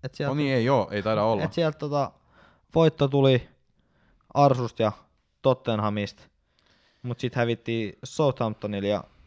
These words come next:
Speaker 1: Bournemouthille.
Speaker 2: Mut se jotenkin, musta tuntuu, että kaikki nää niinku N S top kuusi joukkueet on ihmeellisiä jojoja tällä kaudella.
Speaker 1: Joo, ei
Speaker 2: M-,
Speaker 1: niinku
Speaker 2: pois lukien ehkä Pool ja City jossain määrin. No Citykin on.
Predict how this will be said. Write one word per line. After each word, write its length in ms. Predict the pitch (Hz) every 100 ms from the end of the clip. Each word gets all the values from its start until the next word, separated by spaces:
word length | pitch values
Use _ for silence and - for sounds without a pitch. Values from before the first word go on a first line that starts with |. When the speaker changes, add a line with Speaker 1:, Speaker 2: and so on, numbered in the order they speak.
| _ _ _ _ -
Speaker 1:
Bournemouthille. 600 | 127 113 92 64 60 - _ _ _ _ _ _ _ _ _ _ _ _ _
Speaker 2:
Mut 120 | -
se 80 | -
jotenkin, 240 | 262 262 -
musta 180 | 233 -
tuntuu, 220 | 240 196
että 120 | 175
kaikki 320 | 214 202 -
nää 160 | 127 110
niinku 320 | 107 98 - - 113
N 140 | 110 104
S 80 |
top 220 | - 120 - -
kuusi 320 | 127 101 90
joukkueet 420 | 78 - 85 -
on 80 | 67
ihmeellisiä 440 | 113 101 92 98
jojoja 400 | 95 101 90 62
tällä 180 | 58 60
kaudella. 340 | 57 57 69 - _ _ _ _ _ 208
Speaker 1:
Joo, 160 | - - _ _ -
ei 160 | 185 180
Speaker 2:
M-, 20 |
Speaker 1:
niinku 260 | 190 190 208
Speaker 2:
pois 240 | 120 107
lukien 260 | 107 98 98
ehkä 320 | 95 - 92 - _ _ _
Pool 280 | 104 85 87
ja 200 | 65 65 _ _ _ _ _ _ _ _
City 300 | - 92 -
jossain 380 | 50 - - 58
määrin. 160 | 57 90
No 80 |
Citykin 400 | 107 143 113 -
on. 140 | 55